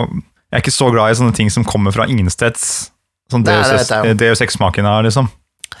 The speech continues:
Speaker 2: Ja, den ser jeg. Den ser jeg veldig godt. I hvert fall i
Speaker 1: Ja.
Speaker 2: rolles-, i hvert fall i rollespill.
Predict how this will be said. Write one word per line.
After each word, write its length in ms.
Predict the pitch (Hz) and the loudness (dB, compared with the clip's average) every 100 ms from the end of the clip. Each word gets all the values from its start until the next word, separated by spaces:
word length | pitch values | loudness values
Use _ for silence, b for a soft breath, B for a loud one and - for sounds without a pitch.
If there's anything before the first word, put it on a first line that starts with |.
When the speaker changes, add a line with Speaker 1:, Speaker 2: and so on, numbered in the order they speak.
| B B B B _ _ - | B B B B _ _ -4
Speaker 2:
Ja, 160 | 139 143 | -2 0
den 200 | 143 143 | 0 0
ser 160 | 110 98 | -2 -4
jeg. 120 | - _ _ _ _ _ _ _ _ _ | -6 _ _ _ _ _ _ _ _ _
Den 100 | 123 | -6
ser 140 | 117 | -4
jeg 60 | 107 | -4
veldig 80 | 107 | -6
godt. 220 | - - - _ _ _ | -10 -12 -20 _ _ _
I 20 | - | -4
hvert 120 | 127 | -2
fall 80 | 180 | 0
i 40 | |
Speaker 1:
Ja. 60 | 113 | 0
Speaker 2:
rolles-, 240 | 120 110 | 0 -4
i 60 | - | -4
hvert 100 | 139 | -4
fall 100 | 170 | -2
i 40 | 170 | -2
rollespill. 460 | 151 123 - 139 | 0 -2 -4 -6